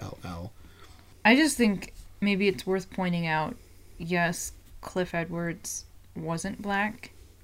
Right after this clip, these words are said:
Speaker 2: but he was just talented, period.
Speaker 1: Mm-hmm.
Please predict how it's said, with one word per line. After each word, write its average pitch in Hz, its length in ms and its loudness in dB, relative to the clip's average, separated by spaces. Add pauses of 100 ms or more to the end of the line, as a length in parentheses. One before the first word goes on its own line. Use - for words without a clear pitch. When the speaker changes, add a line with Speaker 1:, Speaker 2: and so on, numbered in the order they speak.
(260)
Speaker 2:
but 180 180 2
he 214 200 2
was 214 340 2
just 170 320 0 (460)
talented, 170 800 0 (300)
period. 170 760 2 (340)
Speaker 1:
Mm-hmm. 120 400 4